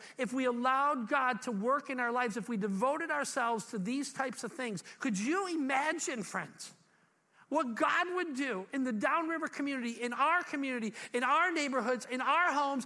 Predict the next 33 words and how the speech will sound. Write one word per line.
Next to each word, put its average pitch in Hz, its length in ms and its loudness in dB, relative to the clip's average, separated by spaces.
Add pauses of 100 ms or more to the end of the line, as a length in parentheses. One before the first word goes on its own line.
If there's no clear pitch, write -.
(160)
in 311 160 -2
our 320 260 4
families, 339 640 0
in 269 160 0
our 254 140 4
marriages, 339 500 0
in 262 160 -2
our 233 120 4
single 370 360 -2
life, 339 460 0
in 285 100 0
our, 247 260 4
in 240 140 0
our 226 140 2
children, 349 440 0 (200)
what 240 220 2
God 339 420 6
would 359 180 0
do? 214 340 -2 (520)
Could - 320 0
you 381 180 -4 (220)
imagine 330 600 0 (380)
what 254 180 -4
God 339 440 4
would 339 180 -2
do 277 320 2 (140)
if 220 100 -2
we 269 100 0
devoted 240 540 2
ourselves 294 520 0
to 277 100 -4
God's 240 320 0
word? 185 280 -4